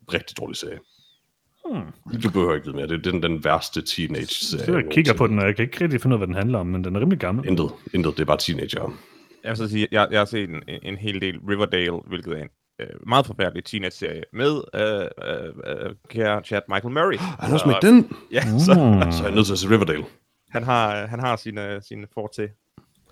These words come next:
Speaker 1: Var han ikke sådan allerede tredive, da Riverdale kom ud, eller sådan noget?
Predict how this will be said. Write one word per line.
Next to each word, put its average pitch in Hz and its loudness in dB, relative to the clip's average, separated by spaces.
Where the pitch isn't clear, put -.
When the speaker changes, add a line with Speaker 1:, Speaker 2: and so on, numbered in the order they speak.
Speaker 1:
Var 92 -4
han 113 2
ikke 131 0
sådan 107 0
allerede 107 2
tredive, 117 -2
da 107 -6
Riverdale 82 -2
kom 90 -4
ud, 87 -2
eller 78 -6
sådan 92 -4
noget? 92 -2